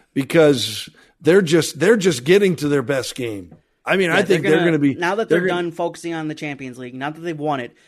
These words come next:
Speaker 2: they can go back to focusing on the league like they always do. They always start slowly
Speaker 1: Yeah.
Speaker 2: in the season, and they build themselves into it. Well,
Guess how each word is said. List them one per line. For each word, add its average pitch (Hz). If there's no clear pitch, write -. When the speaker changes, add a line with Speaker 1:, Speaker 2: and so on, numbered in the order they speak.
Speaker 2:
they 143
can 165
go 160
back 170
to 160
focusing 165
on 147
the 139
league 165
like 139
they 151
always 160
do. 156
They 123
always 165
start 165
slowly 160
Speaker 1:
Yeah. 147
Speaker 2:
in 143
the 135
season, 131
and 143
they 147
build 156
themselves 151
into 147
it. 117
Well, 151